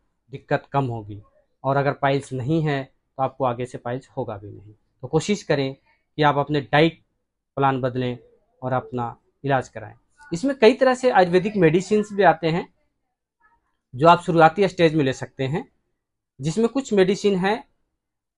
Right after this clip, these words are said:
आप अपने पेट साफ करने के लिए ले सकते हैं, जैसे त्रिफला ले लें, उसमें बहुत बढ़िया चीज़ है पेट के लिए।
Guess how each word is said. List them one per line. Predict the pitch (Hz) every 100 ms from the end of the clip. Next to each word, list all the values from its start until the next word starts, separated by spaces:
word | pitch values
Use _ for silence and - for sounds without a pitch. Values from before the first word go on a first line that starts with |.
| _
आप | 143 147 143 - 160
अपने | 160 151 156 156 147 - _
पेट | 165 175
साफ | 175 156 -
करने | 143 147
के | 147
लिए | 143
ले | 143
सकते | 139 131 139
हैं, |
जैसे | 135 143
त्रिफला | 143 139 143 143
ले | 131
लें, | 127 123 127 _ _ _ _ _ _ _ -
उसमें | 123 139
बहुत | 127 160
बढ़िया | 156 143 143
चीज़ | 135 131 123
है | 127
पेट | 127 123
के | 127
लिए। | 123 120 117